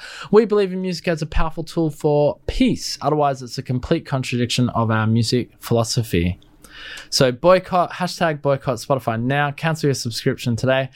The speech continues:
Artists and music lovers must not support the military. Hashtag A I industry. Register your anger at the s-, hashtag Spotify involvement. Lots of hashtags in sponsorship of arms corporation. This is so vile. Music is not war, just wrong on every level.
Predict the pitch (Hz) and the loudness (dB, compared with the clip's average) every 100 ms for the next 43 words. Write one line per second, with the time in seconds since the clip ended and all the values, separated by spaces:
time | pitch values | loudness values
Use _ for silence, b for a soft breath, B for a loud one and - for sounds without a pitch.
0 | B B - 165 175 - 156 147 131 123 | B B 2 2 2 -4 -6 -6 -8 -2
1 | 135 135 139 131 - 151 156 - 151 127 | 0 2 0 0 0 0 0 -2 -4 -4
2 | - - 131 131 135 127 - 127 127 127 | -4 -2 0 0 0 -2 0 0 0 -2
3 | B B B 175 165 139 123 123 127 123 | B B B -2 0 -2 -2 0 2 2
4 | 117 101 151 143 - 151 147 b b 180 | 0 -2 -2 -2 0 0 -2 b b 0
5 | 180 - 170 156 127 147 160 151 135 127 | 0 -4 0 0 0 -2 0 2 0 -4
6 | 123 131 - 156 - 160 147 - 160 156 | -8 -6 -4 -4 -2 -2 -2 -2 -2 0
7 | 151 147 143 - 139 143 139 123 135 123 | 0 0 -2 -2 0 -2 -4 -4 -2 0
8 | 120 - 123 120 127 120 139 135 139 131 | -2 0 0 2 0 2 0 0 0 -2
9 | - - - 151 143 - 127 120 - B | -4 -10 -2 0 0 0 0 0 -6 B
10 | B B - 175 185 - 190 - 190 180 | B B 0 2 2 -2 -4 0 0 0
11 | 190 180 180 165 _ - - - - - | 0 0 -2 -6 _ -20 -20 -20 -20 -20
12 | - - - - - - - - - - | -20 -20 -20 -20 -20 -20 -20 -20 -4 0
13 | 180 175 147 - 151 143 131 123 120 123 | 2 2 -2 0 2 2 0 0 2 2
14 | 120 135 139 123 120 107 113 107 95 104 | 0 -2 -2 -2 -4 0 0 0 -2 2
15 | 107 107 135 127 - 110 107 98 104 104 | 2 2 0 -2 -2 0 0 -2 -2 -2
16 | 101 110 107 107 92 95 | 0 2 2 2 0 -2